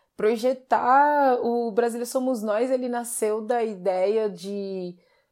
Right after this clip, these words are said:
vamos fazer ecoar a nossa voz, mesmo em, em condições adversas, né, que naquele caso a gente tava enfrentando aí essa pandemia, e aí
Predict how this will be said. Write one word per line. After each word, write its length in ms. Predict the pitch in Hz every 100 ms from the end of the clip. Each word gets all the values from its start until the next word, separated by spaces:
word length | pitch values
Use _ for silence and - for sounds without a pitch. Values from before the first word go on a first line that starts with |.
| _ _
vamos 840 | 160 170 196 202 233 240 214 185 185
fazer 320 | - 185 202
ecoar 480 | 208 208 208 190 196
a 40 |
nossa 340 | 214 202 202 196
voz, 540 | 170 175 190 226 - _ _ _
mesmo 520 | 175 180 196 202 208 202
em, 720 | 202 190 190 185 175 165 160 - _ -
em 360 | 180 175 185
condições 540 | 180 190 180 196 190 196
adversas, 680 | 180 190 170 160 156 156
né, 140 | 160 156
que 120 | 165
naquele 320 | 165 170 160
caso 240 | 160 156 156
a 40 |
gente 220 | 165 160
tava 200 | 180 170
enfrentando 520 | 170 170 170 170 165
aí 120 | 165 165
essa 260 | 165 -
pandemia, 760 | 175 180 190 180 165 165 196 214 _ _ _ _ _
e 200 | - 180
aí 840 | 175 170 165 165 170 185 180 175 -